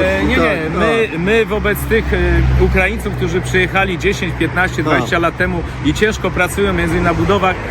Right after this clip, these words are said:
Speaker 1: nic nie mamy. Natomiast wiadomo, chodzi o tą swołocz hazarską,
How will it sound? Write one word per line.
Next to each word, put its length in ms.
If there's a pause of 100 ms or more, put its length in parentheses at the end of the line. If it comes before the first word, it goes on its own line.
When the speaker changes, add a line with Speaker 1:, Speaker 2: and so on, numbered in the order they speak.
(160)
Speaker 1:
nic 220
nie 80
mamy. 260
Natomiast 500
wiadomo, 380
chodzi 440
o 180 (240)
tą 160
swołocz 480
hazarską, 680